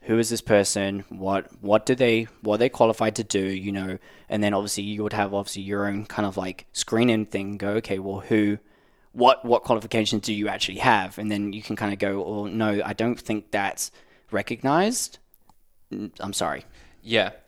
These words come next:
Speaker 2: I think that's cool. I'm gonna delve into that 'cause I think that's a wicked idea and I'd love to bring that to people in twenty twenty. Um, now, before we go, 'cause I wanna do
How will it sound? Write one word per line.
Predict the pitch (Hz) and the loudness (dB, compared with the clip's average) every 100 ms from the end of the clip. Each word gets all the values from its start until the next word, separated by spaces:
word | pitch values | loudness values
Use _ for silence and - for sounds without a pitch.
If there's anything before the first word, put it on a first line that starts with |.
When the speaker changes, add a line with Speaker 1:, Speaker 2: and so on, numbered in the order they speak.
| _ _ | _ _
Speaker 2:
I | 120 | 2
think | 143 | 4
that's | 143 139 | 2 0
cool. | 120 107 | 0 2
I'm | 131 | 2
gonna | 147 | 0
delve | 151 139 113 | 4 4 2
into | 110 104 | -2 -4
that | 90 | -4
'cause | 120 | 2
I | 117 | 2
think | 120 117 | 2 -2
that's | 117 | -4
a | |
wicked | 110 104 104 | -4 -6 -4
idea | 104 107 101 | -4 -4 -4
and | 101 | -2
I'd | 104 | 0
love | 104 98 | 0 -2
to | - | -4
bring | - 107 | -8 -4
that | 101 - | -4 -6
to | - | -6
people | 110 101 110 | -8 -6 -8
in | 101 | -10
twenty | - 107 98 | -8 -8 -8
twenty. | - 110 98 - - - | -6 -6 -6 -10 -18 -10
Um, | - 117 110 110 | 2 4 4 0
now, | 123 120 | 0 0
before | 117 - 127 | -2 0 0
we | 127 | 2
go, | 117 104 107 | 4 4 2
'cause | - 120 110 | -2 -4 -2
I | |
wanna | 107 110 110 | -2 -2 -4
do | 107 107 101 101 98 95 | -4 -4 -4 -4 -6 -8